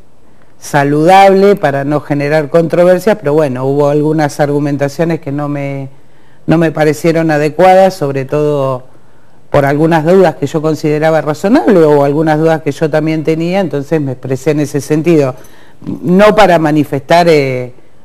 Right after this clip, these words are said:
una disidencia pública de que el bloque se va a romper ni nada por el estilo, sino porque pienso distinto,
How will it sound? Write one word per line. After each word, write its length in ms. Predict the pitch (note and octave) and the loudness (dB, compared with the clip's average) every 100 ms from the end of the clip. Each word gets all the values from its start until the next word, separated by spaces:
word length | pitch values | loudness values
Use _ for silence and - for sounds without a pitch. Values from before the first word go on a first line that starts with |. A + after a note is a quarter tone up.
| - | -14
una 340 | - D#3+ D3+ C#3+ | -4 -2 0 0
disidencia 920 | D3 C#3+ - D#3+ F3+ F#3 F3 F#3 E3 | 0 0 -2 0 2 2 0 0 0
pública 640 | F3 F3+ F3+ F3+ F3 D#3+ D#3 | 2 4 6 4 2 2 0
de 140 | C#3+ | 0
que 80 | C3 | -2
el 160 | C#3 C3+ | -2 0
bloque 320 | D3 D3+ D3 | 0 0 -2
se 160 | - C#3+ | -2 -2
va 80 | |
a 40 | C#3+ | 0
romper 360 | D3 C#3+ E3 E3 | 0 0 0 0
ni 120 | D3+ | 0
nada 180 | E3 D#3+ | 0 0
por 120 | E3 | 0
el 120 | E3+ | 0
estilo, 320 | E3+ B3 C#4 | 0 2 4
sino 280 | C4 D#3+ D#3+ | 2 0 -4
porque 260 | D3 C3+ C#3 | -4 -4 -6
pienso 540 | - G3+ G#3 G3+ G3+ | 0 2 2 2 2
distinto, 680 | F#3+ F#3 G#3 G3+ F3+ A#3 | 2 2 0 0 2 0